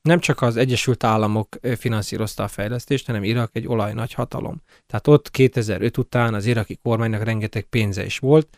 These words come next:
amiből tudott megrendelőként fellépni, és fejlesztéseket finanszírozni, tendereket kérni. Afganisztánban viszont nincsen semmi. A kormánynak nincs pénze, a kormány nemzetközi segélyeken tengődik. Tehát jelen pillanatban az az állapot lehet Magyarországnak kedvező, hogy ott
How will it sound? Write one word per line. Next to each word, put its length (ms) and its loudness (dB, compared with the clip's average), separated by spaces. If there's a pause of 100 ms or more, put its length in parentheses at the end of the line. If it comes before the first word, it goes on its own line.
(120)
amiből 340 4
tudott 320 2
megrendelőként 800 0
fellépni, 640 -2
és 200 -6
fejlesztéseket 880 -2
finanszírozni, 1200 0
tendereket 560 2
kérni. 320 -10 (160)
Afganisztánban 720 6
viszont 280 2
nincsen 340 0
semmi. 420 -4 (140)
A 80 -10
kormánynak 580 0
nincs 240 -4
pénze, 420 2
a 80 -12
kormány 380 2
nemzetközi 480 -2
segélyeken 680 -4
tengődik. 500 -8 (400)
Tehát 420 -4
jelen 380 2
pillanatban 420 2
az 120 4
az 100 4
állapot 480 0
lehet 220 -8
Magyarországnak 880 -4
kedvező, 560 2
hogy 340 -2
ott 400 -2